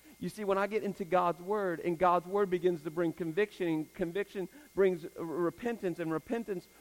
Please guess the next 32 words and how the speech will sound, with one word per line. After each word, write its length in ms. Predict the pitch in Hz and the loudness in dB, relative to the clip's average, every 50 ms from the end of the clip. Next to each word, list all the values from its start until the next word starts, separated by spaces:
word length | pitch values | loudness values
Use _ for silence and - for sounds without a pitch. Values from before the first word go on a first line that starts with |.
| - - - | -20 -6 0
brings 320 | 160 190 196 196 202 185 - | 4 4 4 4 2 0 -2
on 340 | - 185 190 196 190 185 185 - - - - - | 0 2 4 4 2 0 -4 -8 -10 -10 -6 -2
sanctification. 800 | - 190 180 - 196 180 185 - 247 247 214 175 - - - - - - - - _ - - _ _ _ - - _ - - _ _ _ _ _ _ _ _ _ _ _ _ _ _ _ _ _ - | 0 0 0 -2 -4 -6 -4 -2 -2 -2 -2 -2 -6 -10 -18 -20 -20 -20 -20 -20 _ -20 -20 _ _ _ -20 -20 _ -20 -20 _ _ _ _ _ _ _ _ _ _ _ _ _ _ _ _ _ -2
But 140 | 185 220 - - 147 - - - - | 0 0 0 -2 -8 -20 -16 -8 -2
we 240 | - 285 262 254 | -2 0 0 0
need 260 | 262 247 247 233 196 170 | 0 0 -2 -2 -2 0
God's 340 | 214 202 202 202 190 160 175 | 0 2 2 2 0 0 0
Word 520 | 175 220 254 254 233 214 208 208 202 208 - - - - - | 4 8 8 8 8 8 4 2 0 -4 -10 -20 -20 -14 -10
to 100 | - 240 | -6 -6
bring 320 | 196 175 202 202 202 202 - | 0 2 4 4 4 4 2
compi-, 500 | - 190 175 - - - 254 262 240 - - - - | -2 -2 -2 -2 -2 -2 0 0 0 -2 -6 -8 -4
uh, 100 | - 185 180 - - | -4 -4 -4 -4 -6
to 100 | - 214 | -6 -4
bring 260 | 175 185 208 202 190 | 0 0 0 0 0
conviction 640 | 190 - 220 196 185 190 233 262 254 - - 214 202 196 | -2 -4 -4 -2 -2 -2 -4 -4 -4 -6 -6 -2 2 4
that 160 | 190 - 175 | 4 6 6
leads 240 | 190 220 226 175 190 | 4 2 2 2 -6
us 120 | 180 - - - | -8 -8 -8 -10
to 140 | 214 196 | -8 -6
repentance, 880 | 185 170 175 - - - - - - - 262 269 269 - - 180 175 - | -4 -4 -4 -4 -6 -16 -20 -12 -4 0 2 2 2 2 0 0 0 2
that 180 | - 202 180 175 | 2 2 2 4
leads 260 | 180 190 196 170 151 | 6 4 4 4 0
us 100 | 170 160 - - - - - - - - | -6 -8 -8 -12 -20 -20 -20 -18 -12 -12
to 60 | 160 | -4
sanctification. 840 | - - 185 170 151 151 156 - 165 - - 277 196 190 - 156 139 - - - - - - - | 0 0 0 0 0 -4 -4 -4 -6 -4 0 0 0 0 -2 -6 -8 -10 -12 -20 -20 -16 -6 -2
Sanctification 720 | 240 233 262 262 302 214 190 - - 220 233 220 - 175 | 0 0 0 0 0 0 0 0 0 0 0 0 -2 -2
isn't 260 | - - 208 202 208 185 | 2 2 2 2 2 0
gonna 140 | 190 180 | 0 0
happen 320 | - 185 196 196 - 190 170 | -2 -4 -6 -6 -4 -2 -2
on 160 | 160 160 151 | 0 0 -2
its 100 | 135 - | -2 0
own. 260 | 180 190 190 156 120 | 0 0 0 0 -4